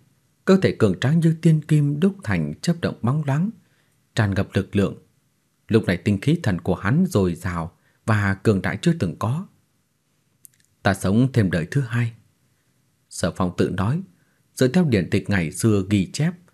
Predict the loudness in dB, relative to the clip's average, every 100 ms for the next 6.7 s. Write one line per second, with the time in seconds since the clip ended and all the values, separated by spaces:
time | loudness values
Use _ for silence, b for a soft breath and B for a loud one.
0 | _ _ -4 0 2 0 -2 -2 -2 -2
1 | -2 -2 -2 0 0 0 0 0 -2 -2
2 | -2 0 0 -4 -8 _ _ _ _ _
3 | _ _ -2 0 2 0 -2 -2 -4 -4
4 | _ _ _ -2 0 -2 -2 -6 -4 -2
5 | -2 -4 _ _ _ _ 0 0 0 -2
6 | -2 -2 0 -2 -2 -4